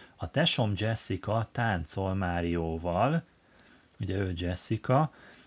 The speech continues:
és mivel Jessica, ugye, egyes szám harmadik személy, ott már is-t használunk,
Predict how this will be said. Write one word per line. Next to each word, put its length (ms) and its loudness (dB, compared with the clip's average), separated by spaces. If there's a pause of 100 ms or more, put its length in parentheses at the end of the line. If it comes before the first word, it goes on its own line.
(120)
és 180 -6
mivel 460 0
Jessica, 840 0
ugye, 380 0
egyes 360 -2
szám 320 -4
harmadik 540 -2
személy, 480 -2
ott 220 -6
már 340 -4
is-t 300 -2
használunk, 880 -2